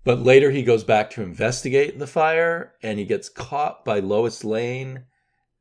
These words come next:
and one of the police investigators, and she takes his picture of him flying.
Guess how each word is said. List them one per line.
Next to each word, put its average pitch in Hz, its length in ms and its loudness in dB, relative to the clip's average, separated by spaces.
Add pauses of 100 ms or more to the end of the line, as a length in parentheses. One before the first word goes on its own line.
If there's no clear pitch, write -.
and 104 300 -6
one 110 160 0
of 101 100 -2
the 98 400 0
police 113 340 -6
investigators, 107 1120 -4
and 95 100 -16
she 98 120 -16
takes 98 240 -6
his 92 120 -14
picture - 340 -6
of 101 120 -6
him 90 160 -8
flying. 87 560 -12